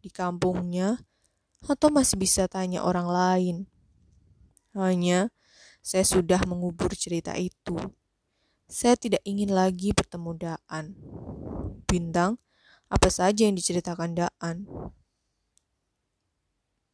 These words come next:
"Itu yang ingin saya katakan dari tadi, Pak.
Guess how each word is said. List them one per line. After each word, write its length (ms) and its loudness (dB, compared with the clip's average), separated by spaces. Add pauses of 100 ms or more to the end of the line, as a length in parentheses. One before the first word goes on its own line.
(2500)
"Itu 520 6
yang 240 -2
ingin 200 -8
saya 200 -6
katakan 360 -4
dari 120 0
tadi, 280 0
Pak. 300 -2